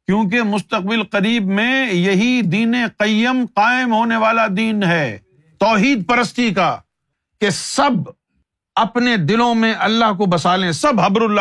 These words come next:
کو پکڑ لیں، سب اللہ والے ہو جائیں، سب مومن ہو جائیں۔ زمانہ آیا ہے بے حجابی کا،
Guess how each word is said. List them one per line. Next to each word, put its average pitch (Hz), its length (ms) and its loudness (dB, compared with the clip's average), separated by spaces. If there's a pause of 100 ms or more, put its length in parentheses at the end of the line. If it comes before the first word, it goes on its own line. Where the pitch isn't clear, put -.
(120)
کو 175 60 -2
پکڑ 135 240 -8
لیں، - 460 -20 (480)
سب 294 340 -2
اللہ 247 180 2
والے 208 260 2
ہو 156 160 2
جائیں، 117 260 -4 (540)
سب 277 200 0
مومن 202 360 2
ہو 127 100 0
جائیں۔ 95 240 -6 (1300)
زمانہ 165 460 2
آیا 180 400 2
ہے 170 100 2
بے 156 280 2
حجابی 131 380 0
کا، 110 140 -10